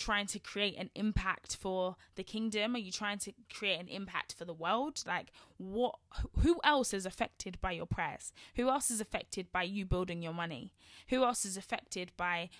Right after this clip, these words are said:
you actually climbing up in the ranks? Who else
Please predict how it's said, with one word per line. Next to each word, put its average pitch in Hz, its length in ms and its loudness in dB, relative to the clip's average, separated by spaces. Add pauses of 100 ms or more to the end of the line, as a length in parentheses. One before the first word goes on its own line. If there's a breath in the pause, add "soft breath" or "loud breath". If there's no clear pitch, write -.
(100)
you 196 320 -2
actually - 360 2
climbing 185 400 0
up 180 200 2
in 175 100 -2
the 165 100 -2
ranks? - 560 -6 (360 soft breath)
Who 269 420 2 (340 soft breath)
else 202 480 4